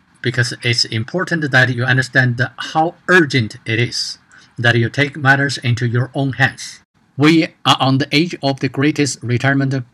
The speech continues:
crisis in the history of the world. We will witness the millions of elder Americans and baby boomers from all over the world slipping into poverty. These four main reasons why the situation is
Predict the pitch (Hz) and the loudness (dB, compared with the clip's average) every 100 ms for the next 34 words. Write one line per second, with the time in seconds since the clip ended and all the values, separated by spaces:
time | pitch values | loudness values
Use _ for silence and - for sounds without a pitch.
0 | - 147 139 131 110 - - 123 113 123 | -6 0 0 0 -2 -4 -2 -2 -2 0
1 | 156 - 147 139 117 127 127 87 - _ | -2 0 -2 -2 -6 -4 -4 -4 -8 _
2 | _ _ - - 123 139 151 147 147 190 | _ _ -20 -2 2 4 2 -2 -4 -2
3 | 180 147 - 139 120 143 151 139 - 135 | -4 -2 -2 0 4 4 2 -2 -4 -4
4 | 127 - 143 147 143 131 123 127 120 123 | -4 -2 0 2 0 -2 0 -2 0 -2
5 | 117 - 120 113 135 135 131 185 170 156 | -2 -4 -4 -2 0 0 -2 -2 -4 -4
6 | 143 131 127 127 131 143 151 139 131 120 | -6 -4 0 0 0 0 0 -2 -2 -4
7 | 107 139 151 - - 139 143 151 143 131 | -4 -4 -4 -10 -8 -2 -2 -2 -4 -4
8 | 131 135 135 - 135 127 104 - _ _ | -2 -2 -2 -4 -4 -2 -4 -12 _ _
9 | _ 127 156 185 156 - - 208 208 160 | _ -2 2 2 -2 -6 -2 0 4 4
10 | 165 147 151 175 143 131 - - - 117 | 4 4 2 4 4 4 0 -4 -6 0
11 | 147 170 175 143 135 143 135 139 151 151 | 2 2 0 0 0 0 2 2 2 2
12 | 139 147 127 120 | 2 0 0 2